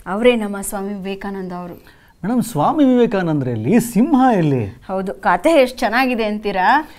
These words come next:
Speaker 2: ಈಗ ಉಮಾ ಅವರು ಸ್ವಾಮಿ ವಿವೇಕಾನಂದರು ಹೇಳಿರೋ ಸಿಂಹದ ಕಥೆಯನ್ನ ಹೇಳ್ತಾರೆ.
Speaker 1: <laughs> ಕೇಳಿ. ಆ, ಒಮ್ಮೆ ಒಂದು ಸಿಂಹ ಕಾಡಲ್ಲಿರುತ್ತೆ.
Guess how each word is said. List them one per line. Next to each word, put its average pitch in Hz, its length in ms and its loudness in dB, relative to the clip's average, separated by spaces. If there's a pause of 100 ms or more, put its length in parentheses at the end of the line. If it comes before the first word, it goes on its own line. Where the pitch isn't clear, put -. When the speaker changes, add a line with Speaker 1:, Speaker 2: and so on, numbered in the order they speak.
(140)
Speaker 2:
ಈಗ 165 200 4
ಉಮಾ 170 340 6
ಅವರು 156 580 4 (300)
ಸ್ವಾಮಿ 233 300 4
ವಿವೇಕಾನಂದರು 196 720 6
ಹೇಳಿರೋ 127 520 0 (240)
ಸಿಂಹದ 180 320 2
ಕಥೆಯನ್ನ 127 460 -2
ಹೇಳ್ತಾರೆ. 208 460 6 (240)
Speaker 1:
<laughs> 269 1040 -4
ಕೇಳಿ. 240 400 0 (360)
ಆ, 277 120 2
ಒಮ್ಮೆ 311 800 2
ಒಂದು 269 240 2
ಸಿಂಹ 262 400 0
ಕಾಡಲ್ಲಿರುತ್ತೆ. 196 960 -4